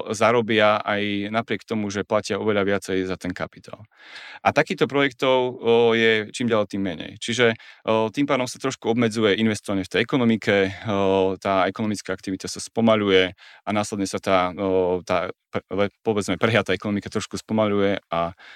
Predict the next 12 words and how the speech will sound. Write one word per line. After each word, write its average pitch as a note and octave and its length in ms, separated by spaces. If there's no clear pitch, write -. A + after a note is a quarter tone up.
a - 80
prejavuje F#2+ 320
sa - 160
to F#2 160
tým, G#2 480
že F#2 400
tie, F2+ 240
e, F2+ 240
alebo F#2+ 160
je A#2 120
to G#2+ 120
napriek, A#2 320